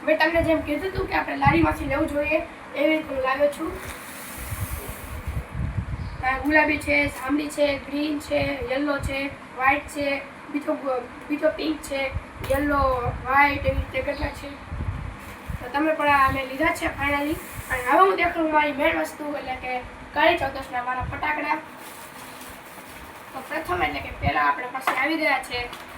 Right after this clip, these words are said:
ચકરી. એટલે કે તમને ખબર છે આપણે દેશી ભાષામાં ચકેડી કહે છે. અને મિત્રો આ જોવામાં તો નાના છોકરાનું લાગે, પણ આ અસલમાં નાના છોકરાનું છે નહીં. આ છે બુલેટ બોમ્બ.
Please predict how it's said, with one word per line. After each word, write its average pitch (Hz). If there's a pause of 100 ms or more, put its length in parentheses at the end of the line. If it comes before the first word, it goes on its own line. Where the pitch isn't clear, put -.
(140)
ચકરી. 311 (2500)
એટલે 254
કે 247 (440)
તમને 269
ખબર 320
છે 349
આપણે 294
દેશી 285
ભાષામાં 269
ચકેડી 285
કહે 277
છે. 320 (840)
અને 247 (840)
મિત્રો 339
આ 302
જોવામાં 311
તો 311
નાના 277
છોકરાનું 285
લાગે, 294
પણ 269
આ 247
અસલમાં 269
નાના 254
છોકરાનું 262
છે 277
નહીં. 349 (420)
આ -
છે -
બુલેટ 269
બોમ્બ. 233